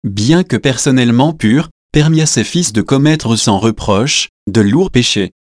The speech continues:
Dieu révéla, par l'enfant Samuel, la mort de la maison d'Élie. Elle vint lors de la célèbre bataille d'Aphek, quand les Philistins tuèrent les fils d'Élie et prirent l'arche de l'alliance. À cette nouvelle, Élie tomba mort.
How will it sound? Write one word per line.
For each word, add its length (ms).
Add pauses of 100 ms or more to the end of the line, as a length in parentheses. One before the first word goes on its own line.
(300)
Dieu 180
révéla, 600 (180)
par 180
l'enfant 360
Samuel, 600 (180)
la 200
mort 300
de 60
la 140
maison 280
d'Élie. 320 (380)
Elle 180
vint 160
lors 220
de 80
la 120
célèbre 540
bataille 400
d'Aphek, 560 (200)
quand 120
les 140
Philistins 520
tuèrent 320
les 100
fils 260
d'Élie 240
et 60
prirent 320
l'arche 260
de 80
l'alliance. 720 (340)
À 100
cette 280
nouvelle, 520 (200)
Élie 220
tomba 320
mort. 400